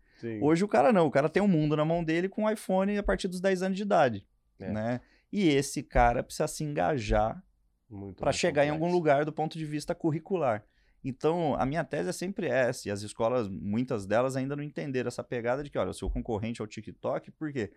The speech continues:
Speaker 1: Uhum.
Speaker 2: Porque lá tem um monte de gente dando conteúdo de ciência, de matemática, de história,
Speaker 1: Super rápido.
Speaker 2: com nível de engajamento e com um approach, pra mim, é a sala de videogame lá do, do Counter-Strike.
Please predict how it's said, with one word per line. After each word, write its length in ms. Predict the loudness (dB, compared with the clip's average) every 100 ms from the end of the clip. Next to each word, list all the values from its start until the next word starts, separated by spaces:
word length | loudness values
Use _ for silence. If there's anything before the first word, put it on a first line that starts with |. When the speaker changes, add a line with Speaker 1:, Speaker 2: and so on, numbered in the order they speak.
| -12 -12
Speaker 1:
Uhum. 240 | -10 -8 -4
Speaker 2:
Porque 260 | -4 -2 0
lá 260 | 2 2
tem 220 | 0 -4 -2
um 80 |
monte 340 | 0 0 -2 -6
de 100 | -4
gente 300 | -2 -2 -2
dando 160 | -4
conteúdo 560 | -2 -4 -2 -2 -2 -4
de 140 | -6
ciência, 680 | -10 -6 -2 0 0 -2 -6
de 100 | -6
matemática, 800 | -4 -4 -4 -4 -2 -2 -4 -8
de 160 | -8 -8
história, 680 | -10 -6 0 2 2 -2
Speaker 1:
Super 220 | -6 -6 -6
rápido. 340 | -6 -8 -10
Speaker 2:
com 200 | -2 2
nível 380 | 4 4 2 0
de 140 | -2
engajamento 1200 | -4 -2 -2 -2 -2 -2 -2 -2 -4 -6 -8 -6 -10 _ _ -6
e 80 |
com 220 | -6 -6 -6
um 80 |
approach, 760 | -4 -4 -4 -2 -2 -6 -10 -12 _ -18 -18 -18 -8
pra 140 | -4
mim, 200 | -2 -2
é 40 | -2
a 80 | -4
sala 320 | 0 2 2
de 140 | 0
videogame 720 | -6 -2 -2 0 -2 -2 -2
lá 400 | 0 2 2 0
do, 380 | -2 -4 -4 -4
do 260 | -4 -6 -4
Counter-Strike. 880 | -4 -4 -4 -10 -4 -2 -2 -6